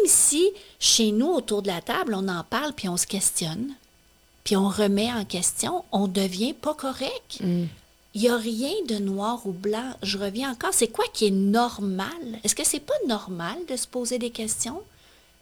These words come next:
Speaker 1: Puis poser une question, c'est pas de traiter l'autre, c'est de démontrer une intelligence, une curiosité, une naïveté, une envie d'apprendre, de comprendre. Mais c-,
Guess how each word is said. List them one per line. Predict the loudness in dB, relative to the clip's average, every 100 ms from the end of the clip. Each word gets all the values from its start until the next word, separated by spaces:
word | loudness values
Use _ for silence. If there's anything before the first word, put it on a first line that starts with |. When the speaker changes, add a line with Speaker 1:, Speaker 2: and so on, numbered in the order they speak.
| _ _ _ _ _ _ _
Speaker 1:
Puis | -10
poser | -4 -2 0 2 2
une | 0
question, | 0 0 0 -2 -2 -4 -10 _ _ _ _
c'est | 2 2
pas | 2 2 2
de | 2
traiter | -2 -6 0 0 0 0
l'autre, | 0 0 -2 -4 -10 -20 _ _ _
c'est | -4 0
de | 2
démontrer | 2 2 2 0 0
une | 0
intelligence, | 0 -2 0 0 -2 -2 -2 0
une | -2
curiosité, | -2 -4 -2 -2 -2 -4 -2
une | 0 0
naïveté, | -2 -4 -6 -6 -6 -4
une | -2 -2
envie | -2 -6 -6
d'apprendre, | -6 -6 -8 -6 -6 -4 -6 -8 -14 _ _ _ _ _ _ _ _ _ _
de | 0 0
comprendre. | 0 -2 -2 -2 -6 -6 -6 -6 -10 _ _ _ _ _ _ _ _ 0
Mais | 0 2
c-, | 2 0